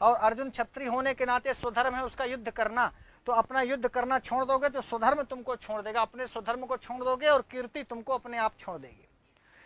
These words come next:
जब भी कोई किसान किसानी करना छोड़ दे, सैनिक लड़ना छोड़ दे, अध्यापक पढ़ाना छोड़ दे, अधिकारी अपना अधिकार को प्रयोग करना छोड़ दे,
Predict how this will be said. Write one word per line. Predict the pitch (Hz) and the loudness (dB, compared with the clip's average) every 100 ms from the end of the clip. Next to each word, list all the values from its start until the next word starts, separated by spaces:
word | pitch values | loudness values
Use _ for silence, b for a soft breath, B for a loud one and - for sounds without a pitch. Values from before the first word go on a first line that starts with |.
| b b | b b
जब | 185 247 | 0 0
भी | 226 294 | 0 2
कोई | 285 285 | 4 4
किसान | 269 240 254 262 | 0 -2 -2 -2
किसानी | 240 247 233 247 | -6 -4 -2 -2
करना | 240 226 233 | -4 -4 -4
छोड़ | - 220 | -4 -4
दे, | 220 262 | -2 -2
सैनिक | - 233 247 220 | 0 -2 -4 -2
लड़ना | 214 226 233 | -2 2 0
छोड़ | - 214 | 0 -4
दे, | 214 269 | 0 0
अध्यापक | 208 185 214 185 - | 2 2 2 0 -4
पढ़ाना | 208 214 233 233 | -4 -2 -2 -2
छोड़ | 202 214 | -2 -4
दे, | 220 | 0
अधिकारी | 277 214 214 226 240 | 0 -2 -2 -2 0
अपना | 233 233 226 | -4 -4 -6
अधिकार | 214 214 233 233 208 - - | -4 0 0 0 -2 -16 -12
को | 220 - - - _ _ _ b b b b b - | -10 -12 -20 -20 _ _ _ b b b b b 2
प्रयोग | 240 294 - | 10 10 8
करना | 254 247 233 | -6 -6 -8
छोड़ | - 208 | -6 -6
दे, | 202 285 | 0 2